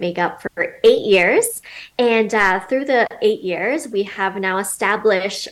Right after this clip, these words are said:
a training program where we teach beginners how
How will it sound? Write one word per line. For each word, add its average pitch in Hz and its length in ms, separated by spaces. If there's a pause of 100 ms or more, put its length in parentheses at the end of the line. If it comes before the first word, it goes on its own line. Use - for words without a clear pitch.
(100)
a 180 260
training 247 480
program 226 560
where 196 120
we 220 200 (120)
teach - 400
beginners 214 720 (320)
how 233 280